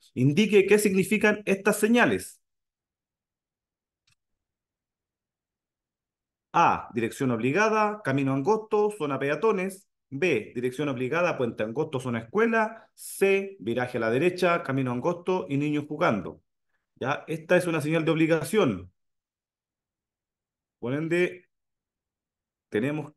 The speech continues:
es, tenemos que saber que es una señal reglamentaria de obligación. Y estas son señales de advertencia. Esta,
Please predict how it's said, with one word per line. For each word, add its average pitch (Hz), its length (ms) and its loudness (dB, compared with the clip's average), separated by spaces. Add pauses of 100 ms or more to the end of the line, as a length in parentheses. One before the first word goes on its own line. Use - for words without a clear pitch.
(120)
es, 143 260 -2
tenemos 156 260 -2
que 147 80 -4
saber 160 180 2
que 165 80 -4
es 160 40 0
una 151 40 -2
señal 151 360 -4
reglamentaria 139 480 2
de 160 80 2
obligación. 139 600 -4 (220)
Y 131 100 -2
estas 160 220 0
son 156 120 0
señales 151 400 0
de 139 80 2
advertencia. 131 840 -2 (880)
Esta, 147 680 -4